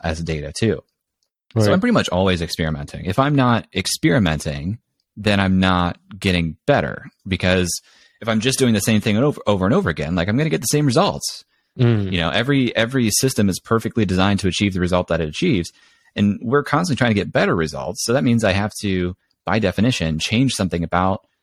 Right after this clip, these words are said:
Speaker 1: the process or the content or something to get different results. And that is an experiment.
Speaker 2: I,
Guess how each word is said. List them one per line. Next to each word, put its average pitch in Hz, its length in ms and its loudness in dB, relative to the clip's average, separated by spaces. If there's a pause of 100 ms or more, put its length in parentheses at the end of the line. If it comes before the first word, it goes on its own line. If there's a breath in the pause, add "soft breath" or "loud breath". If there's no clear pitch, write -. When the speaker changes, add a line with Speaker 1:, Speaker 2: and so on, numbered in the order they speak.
(200)
Speaker 1:
the - 80 -14
process 98 560 0
or - 40 -10
the - 100 -12
content 95 600 -2
or 76 240 -10 (140)
something - 560 -4 (200)
to - 60 -6
get 104 220 -2
different - 260 -6
results. 78 500 -4
And 78 140 -8
that 85 240 0
is 87 140 -2
an 78 80 -2
experiment. 76 500 -6 (1200 soft breath)
Speaker 2:
I, 113 80 -8